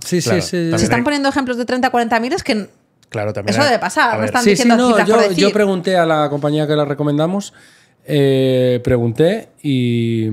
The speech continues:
Speaker 1: creo que me dijeron, como, no sé si ochenta mil, en nuestra guía sale exactamente porque me pasaron todos los precios y los pasé ahí. Eh,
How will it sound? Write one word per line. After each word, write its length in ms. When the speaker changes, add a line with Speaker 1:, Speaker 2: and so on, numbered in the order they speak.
Speaker 1:
creo 120
que 80
me 120
dijeron, 400
como, 320
no 100
sé 180
si 120
ochenta 320
mil, 120
en 80
nuestra 240
guía 160
sale 300
exactamente 400
porque 400
me 220
pasaron 280
todos 120
los 100
precios 380
y 60
los 140
pasé 260
ahí. 160
Eh, 800